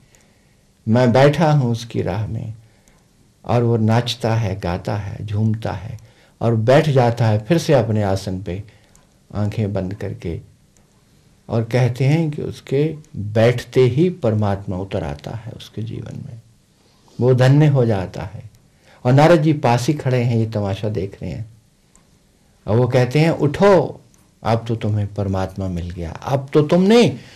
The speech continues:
वो परम धन्यता को पा लिया, उस सत्य को पा लिया जिसके लिए तुम यहाँ साधना कर रहे थे, जो अनंत अनंत जन्मों तक भी इंतजार करने को तैयार है,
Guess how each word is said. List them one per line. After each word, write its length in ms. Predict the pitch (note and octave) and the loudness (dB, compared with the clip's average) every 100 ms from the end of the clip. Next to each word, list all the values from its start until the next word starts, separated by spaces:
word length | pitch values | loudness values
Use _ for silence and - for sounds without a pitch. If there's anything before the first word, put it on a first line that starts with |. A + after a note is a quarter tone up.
| - - - | -20 -20 4
वो 120 | C3 | 4
परम 380 | D3 F3+ G3 E3+ | 6 6 6 6
धन्यता 460 | C3+ D3+ D#3+ C#3+ A2+ | 6 6 6 4 2
को 200 | A2 G2+ | 2 2
पा 200 | G#2+ G2+ | 2 0
लिया, 300 | A#2+ C3+ G2 | 2 2 0
उस 300 | G#2 - - | -2 -6 -12
सत्य 240 | G#2+ A2 | -6 -6
को 160 | - G2 | -4 -6
पा 200 | - F2+ | -4 -4
लिया 260 | A2+ B2+ | -2 -2
जिसके 380 | B2+ A2+ - - | -4 -6 -8 -8
लिए 340 | G#2 A#2 - - _ _ _ _ _ _ - | -6 -8 -8 -14 _ _ _ _ _ _ -4
तुम 140 | A2 | 0
यहाँ 220 | G#2+ G#2+ | 2 0
साधना 480 | G#2+ G#2 F2+ G#2+ A2+ | -2 -4 -4 -4 -6
कर 180 | A#2+ - | -4 -8
रहे 220 | B1+ C2+ | -8 -10
थे, 180 | - - - _ _ - - _ - | -12 -18 -20 _ _ -20 -20 _ 4
जो 180 | F3 | 6
अनंत 600 | G#3 - C3+ D#3+ A3+ A#3+ G#3 | 6 2 0 4 6 4 4
अनंत 500 | D3+ F3+ A#3 A3 A3 | 4 4 4 4 4
जन्मों 880 | C#3 C3 C3 D#3 F3 F3+ F3+ E3 D3 - _ _ _ _ _ | 4 2 4 2 2 2 2 0 -2 -12 _ _ _ _ _
तक 260 | F#3+ A3 G3 | 0 0 -2
भी 260 | F3 E3 | 0 2
इंतजार 680 | D3+ C3 B2+ A#2+ B2 C#3+ C3+ - | 0 0 0 2 2 2 0 -4
करने 340 | B2 B2+ A#2+ | -2 0 -2
को 140 | A2+ | -4
तैयार 520 | G#2+ - G#2+ G#2 G2+ G2 | -6 -2 0 0 -2 -4
है, 400 | - F#2+ E2 | -6 -8 -10